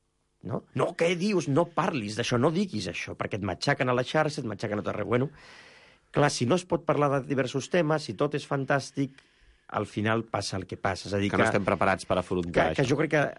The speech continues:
Speaker 1: estic d'acord amb el que deia la, la Mercè, que, que el que no es pot fer és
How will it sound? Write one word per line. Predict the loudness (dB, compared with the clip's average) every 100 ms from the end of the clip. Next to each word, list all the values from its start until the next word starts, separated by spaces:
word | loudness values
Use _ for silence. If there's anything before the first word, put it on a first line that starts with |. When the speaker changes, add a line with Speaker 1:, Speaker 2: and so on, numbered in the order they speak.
| -6
Speaker 1:
estic | -2 0
d'acord | 2 2
amb | 2
el | -2
que | 0 2
deia | 4
la, | 4 2 0
la | 0
Mercè, | 0 0 0 2
que, | 0 -2 -6 -18 -20 _ _ -4
que | 0 0 2
el | 0 2
que | 0
no | 0
es |
pot | -2
fer |
és | 0